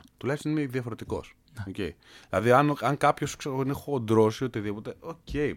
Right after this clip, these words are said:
Speaker 1: πάρ' το αυτό που είσαι, οκ, αγάπησε το σώμα σου, ότι ναι, είσαι διαφορετικός, ναι, δεν είναι τα, το, το εκατό τοις εκατό καλό που μπορείς να κάνεις για τον εαυτό σου, δεν είναι αυτό που σου λέει η κοινωνία ότι πρέπει να είσαι, οκ,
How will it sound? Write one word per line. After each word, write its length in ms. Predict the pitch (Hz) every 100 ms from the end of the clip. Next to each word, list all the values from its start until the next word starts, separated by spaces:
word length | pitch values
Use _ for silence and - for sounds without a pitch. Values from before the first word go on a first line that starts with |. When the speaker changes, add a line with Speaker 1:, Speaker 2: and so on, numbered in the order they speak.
| -
Speaker 1:
πάρ' 300 | 95 120 151
το 60 |
αυτό 160 | 147 143
που 160 | 123 117
είσαι, 380 | 127 - 190 202 _ _ -
οκ, 280 | 95 143 143
αγάπησε 520 | 87 87 139 160 -
το 100 | 120
σώμα 220 | 117 123
σου, 80 | 110 101
ότι 160 | 92
ναι, 180 | 107 143
είσαι 200 | 147 143
διαφορετικός, 680 | 131 127 117 107 107 113 - - - -
ναι, 240 | 95 131
δεν 200 | 135 143
είναι 300 | 143 143 139
τα, 340 | 123 123 117 113
το, 760 | 113 110 104 104 98 90 82
το 340 | 76 110 104 90
εκατό 320 | 92 98 101 123
τοις 100 | -
εκατό 380 | 107 101 113 101
καλό 200 | 95 107
που 60 |
μπορείς 180 | 104 107
να 60 | 107
κάνεις 180 | 107 107
για 100 | 101
τον 120 | 101
εαυτό 260 | 92 -
σου, 140 | 110 107
δεν 140 | 101
είναι 80 | 110
αυτό 160 | 107 107
που 220 | - 104 - - -
σου 140 | -
λέει 240 | 107 113 110
η 480 | 90 64 95 101 90
κοινωνία 400 | - 107 104 123
ότι 120 | 117
πρέπει 300 | - 117 113
να 160 | 107 113
είσαι, 300 | 156 202 220 - - - - _ _ _ -
οκ, 160 | 95